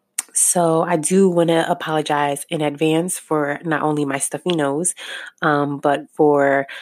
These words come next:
the, uh, background noise you might hear. So everyone happens to be home today. I normally record earlier in the day, but, um, because I, uh, had other things to tend to,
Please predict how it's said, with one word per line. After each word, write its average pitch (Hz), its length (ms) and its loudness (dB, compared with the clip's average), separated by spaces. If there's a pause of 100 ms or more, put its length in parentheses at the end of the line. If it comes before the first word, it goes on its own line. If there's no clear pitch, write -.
(260)
the, 143 520 -4
uh, 143 320 0
background 185 640 0
noise 202 300 4
you 202 60 2
might 208 220 0
hear. 233 380 4
So - 260 0
everyone 160 560 2
happens 151 580 -2
to 165 80 -2
be 151 160 0
home 151 260 0
today. 170 540 0
I 151 100 -2
normally 143 500 0
record 143 600 0 (440)
earlier 240 380 4
in 220 80 0
the 233 80 0
day, 220 340 2
but, 165 520 -2
um, 151 400 -4 (1000)
because 156 720 -2 (100)
I, 151 560 -2 (120)
uh, 151 420 0 (720)
had 151 260 -4
other 156 180 2
things 156 300 -4
to 165 80 2
tend 147 280 -4
to, 175 320 2